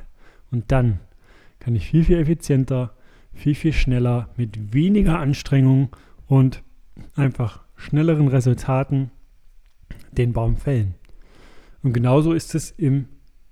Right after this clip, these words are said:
Geschäft, im Business oder in, zum Thema Gesundheit.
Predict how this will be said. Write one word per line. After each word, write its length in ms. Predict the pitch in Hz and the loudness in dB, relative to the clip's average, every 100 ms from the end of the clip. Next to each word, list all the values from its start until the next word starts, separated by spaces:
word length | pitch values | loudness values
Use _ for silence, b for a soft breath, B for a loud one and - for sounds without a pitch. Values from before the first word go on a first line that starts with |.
| _ - | _ -12
Geschäft, 560 | 117 - 135 - - - | -10 -2 -2 -2 -14 -6
im 120 | 131 | -2
Business 440 | 123 127 - 113 185 | 0 0 -4 -8 -6
oder 240 | 131 135 | -6 -4
in, 320 | 131 131 123 b b b b b b b - - | -2 -2 -2 b b b b b b b -20 -20
zum 160 | - 143 | -6 -2
Thema 280 | 139 135 127 | 2 2 0
Gesundheit. 680 | 131 120 - - 135 151 | -2 0 0 -2 -6 -12